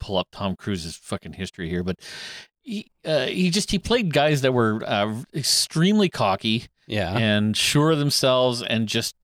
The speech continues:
Speaker 1: jerks. And I didn't like him for that. He's gotten a lot better and has a lot more character and charm now, uh, in, on screen. In personal life, he's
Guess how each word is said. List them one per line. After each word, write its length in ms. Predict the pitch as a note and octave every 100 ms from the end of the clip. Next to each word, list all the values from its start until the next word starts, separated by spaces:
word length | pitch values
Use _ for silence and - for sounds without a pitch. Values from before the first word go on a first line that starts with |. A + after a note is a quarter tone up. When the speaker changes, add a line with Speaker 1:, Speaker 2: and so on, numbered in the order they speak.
| _ _ -
Speaker 1:
jerks. 460 | - D#2+ - - - _ _ -
And 80 | F2
I 60 |
didn't 220 | G#2+ D3+
like 300 | C3+ G2+ G2
him 180 | E2+ C#2+ -
for 140 | - E2
that. 220 | D2+ -
He's 280 | - F3+ D#3+
gotten 260 | D3+ E3+ C#3+
a 60 |
lot 220 | A2 G#2 -
better 260 | F2 D3 G3 -
and 140 | G2
has 240 | G#2 A#2+ G#2
a 40 |
lot 260 | G2+ G2 F#2+
more 220 | G2 F2+
character 420 | - G2 F2+ - E2
and 140 | D#2+
charm 640 | - F2+ F2 F#2+ G#2+ G2
now, 340 | F2+ F2 A2+ C3+ - - - - _ - -
uh, 120 | G2+ -
in, 140 | A2 G#2
on 280 | F#2+ G#2 G2
screen. 500 | - G2+ G#2+ C#3 B2+
In 160 | - G#2+
personal 360 | C3+ C3+ A2
life, 220 | G2 F#2+ -
he's 160 | F2